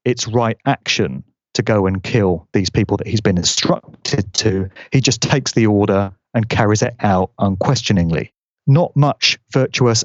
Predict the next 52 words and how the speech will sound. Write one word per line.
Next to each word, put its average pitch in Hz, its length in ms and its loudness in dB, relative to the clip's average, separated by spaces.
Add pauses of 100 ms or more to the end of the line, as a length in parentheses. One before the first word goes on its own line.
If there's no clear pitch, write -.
and 120 100 -4
gallant 113 320 2
about 113 280 0
that 143 260 0
either, 117 360 2 (140)
really, 104 500 0 (120)
when 113 340 0
you 107 140 2
get 104 160 -2
down 110 240 2
to 95 140 0
it. 85 100 -4 (360)
And 123 120 4
also, 123 480 2
spiritually, 107 800 0 (640)
I 131 120 2
would 123 180 0
say 110 180 2
that's - 220 -2
one 113 100 0
of 101 80 0
the 107 60 0
worst 104 300 2
states 110 360 -4
you 104 100 0
can 101 140 -6
be 107 260 2
in 69 200 -6 (280)
from 101 140 0
a 95 60 -2
karmic 101 560 -2
point 107 200 0
of 98 120 -2
view, 101 240 2
when 98 160 2
you've 123 180 2
gone 117 140 0
out 107 160 2
there 101 180 0
and 95 100 -2
killed 180 280 2
people 101 480 0 (260)
because 113 260 0
somebody 110 640 2 (220)
of 123 140 -2
a 113 40 0
higher 101 360 0
rank 135 400 -2
than 98 120 -2
you 95 360 0
in 104 120 -2
office 113 540 0